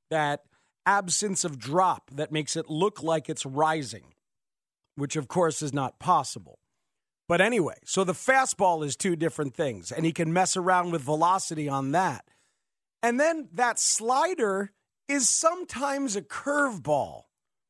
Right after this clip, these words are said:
Do, do we understand what's happening? He throws a breaking ball. And his ability to change speeds and sometimes shape on that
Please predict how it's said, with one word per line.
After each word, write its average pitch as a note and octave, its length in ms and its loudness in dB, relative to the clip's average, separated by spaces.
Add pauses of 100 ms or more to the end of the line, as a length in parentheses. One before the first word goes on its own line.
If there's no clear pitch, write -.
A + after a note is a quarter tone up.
(500)
Do, A#3 120 2
do F#3+ 160 -2
we B3+ 200 2
understand B3+ 880 0
what's A3+ 180 0
happening? A3+ 560 0 (340)
He C4 140 0
throws A#3+ 580 0 (260)
a A#3 100 4
breaking D#3 640 -2
ball. A2 400 -8 (840)
And F#3+ 380 0 (320)
his C#4 420 -2
ability A#3 560 0
to E3 80 -8
change E3+ 520 0
speeds A#3+ 920 -4 (720)
and F3 160 2
sometimes A#3 720 0
shape A3 540 0 (100)
on A#3 200 0
that B3 300 2